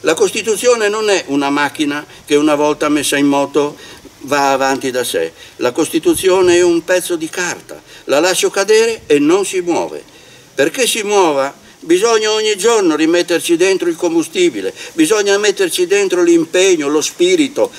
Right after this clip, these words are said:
la volontà di mantenere queste promesse, la propria responsabilità. Per questo, una delle offese che si fanno alla Costituzione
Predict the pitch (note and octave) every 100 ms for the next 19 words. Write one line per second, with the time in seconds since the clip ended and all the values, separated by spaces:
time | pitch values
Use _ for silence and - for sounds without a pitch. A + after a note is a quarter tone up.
0 | - - F#3+ A#3 G#3+ G3 B3 A3+ F#3 E3+
1 | E3+ F3 E3+ G3+ E3+ E3+ D3 E3 D3 C#3+
2 | D3 C#3+ - F#2 - - - C#3 D3+ F#3+
3 | G#3 F#3+ F3 C#3+ F3 A#3 G3 F#3 F#3+ F3+
4 | F3 E3 C#3+ F2 - - - - - -
5 | - - - - G3+ G3 F3+ D#3+ - D3
6 | - - - - F3 G3+ F3 G3+ G3+ F#3
7 | - D3+ A2 A2 - - - - C#3+ C3
8 | F3+ F3+ D#3 C#3+ B2+ B2+ B2 - G#2 C3+
9 | C#3 D3+ D#3+ E3+